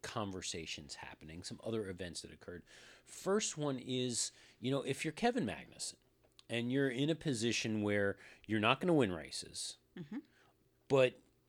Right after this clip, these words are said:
Speaker 1: it's kind of a tight battle for position right now, and you're actually having, um,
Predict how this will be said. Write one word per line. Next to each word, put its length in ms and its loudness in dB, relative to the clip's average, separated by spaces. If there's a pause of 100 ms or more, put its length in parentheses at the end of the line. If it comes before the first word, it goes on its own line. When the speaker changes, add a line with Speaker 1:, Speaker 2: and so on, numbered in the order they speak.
(480)
Speaker 1:
it's 180 -2
kind 260 0
of 80 -4
a 40 -8
tight 380 2 (180)
battle 460 -2
for 480 -2
position 720 -2
right 260 -12
now, 240 -6
and 80 -2
you're 160 -2
actually 440 0
having, 500 -2 (460)
um, 560 -2